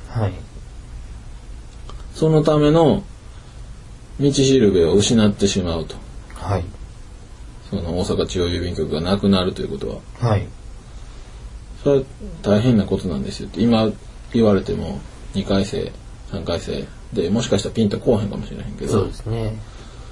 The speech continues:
Speaker 2: けども、例えば、四回生ぐらいに気づくかもしれない。卒業設計で、建築デザインを、がっつりとこう、この、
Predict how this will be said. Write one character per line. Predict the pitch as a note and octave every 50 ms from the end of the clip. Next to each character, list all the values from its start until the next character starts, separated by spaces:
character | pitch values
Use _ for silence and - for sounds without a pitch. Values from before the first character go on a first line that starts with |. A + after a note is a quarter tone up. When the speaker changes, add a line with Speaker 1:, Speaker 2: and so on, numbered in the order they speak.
| - - - - - - - -
Speaker 2:
け | - C4
ど | G#3+ G#2+
も、 | - - F3+ F3+ - - - - - - - - - -
例 | G2+ G2 G#2 G2+
え |
ば、 | F#2 - F2+ - - - - - - - - - - - - - - - - - - - - - - -
四 | - A2+ A2+ A2+
回 | G#2 B2 B2
生 | - - A#2+
ぐ | A#2+ C3
ら | A2
い | G2
に | -
気 | -
づ | G2+
く | G2+ G2
か | - -
も | - -
し | -
れ | - -
な | -
い。 | - - - - - - - - - - - - - - - -
卒 | - - G2+ G2 - G2
業 | F#2 F2
設 | - - G2 - -
計 | - E2+ D#2 -
で、 | - C#2 B1+ - - - - - - - - - - - - - -
建 | - - F2 E2+
築 | - - - G2+
デ | F2 F#2 E2+
ザ | F2+ E2+ D#2 D#2
イ | D2+ D2
ン | C#2 C2+
を、 | C2 - - - - - - - - - - - - - - - - -
が | - -
っ | -
つ | - - G2
り | D#2+ D#2+
と | - - -
こ | - - - - -
う、 | - - - - - - - - - - - - - - - - - - - - - -
こ | - -
の、 | - - -